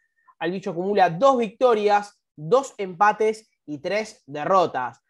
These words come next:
O sea, estos son los, las previas que me parece a mí más nos gustan, porque son las que tenemos todos los números en contra y que son las lindas de romper,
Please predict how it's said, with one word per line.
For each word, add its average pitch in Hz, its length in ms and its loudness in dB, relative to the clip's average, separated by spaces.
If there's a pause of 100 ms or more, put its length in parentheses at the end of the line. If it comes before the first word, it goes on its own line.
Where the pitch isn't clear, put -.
(160)
O 123 40 -20
sea, 143 120 -4
estos 240 300 -2
son 240 160 4
los, 214 160 2
las 151 160 -6
previas 240 360 2
que 160 240 -10
me 175 140 -6
parece 208 320 0
a 202 60 -2
mí 254 360 -4 (280)
más 240 180 0
nos 254 140 6
gustan, 196 280 4
porque 165 200 -6
son 254 160 0
las 226 120 2
que 196 120 -4
tenemos 220 280 -2 (120)
todos 254 160 4
los 220 100 0
números 226 480 -8 (480)
en 151 100 -10
contra 269 600 2 (240)
y 143 140 -12
que 156 100 -10
son 208 140 -6
las 190 120 4
lindas 208 520 -2
de 160 160 -4
romper, 143 560 -6